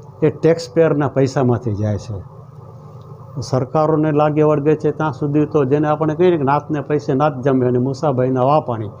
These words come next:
એના જેવું થતું હોય છે. તો મારું સૂચન એ છે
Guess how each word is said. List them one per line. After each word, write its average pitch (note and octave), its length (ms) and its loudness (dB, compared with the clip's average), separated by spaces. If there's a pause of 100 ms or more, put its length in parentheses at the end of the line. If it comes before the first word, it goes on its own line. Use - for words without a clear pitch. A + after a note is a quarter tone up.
(220)
એના E3 200 4
જેવું B2 200 2
થતું A#2+ 320 -6
હોય G#2 140 -6
છે. G2+ 180 -12 (840)
તો B2+ 80 -2
મારું C3+ 360 4
સૂચન E3+ 420 2
એ F#3 120 6
છે C#3 280 0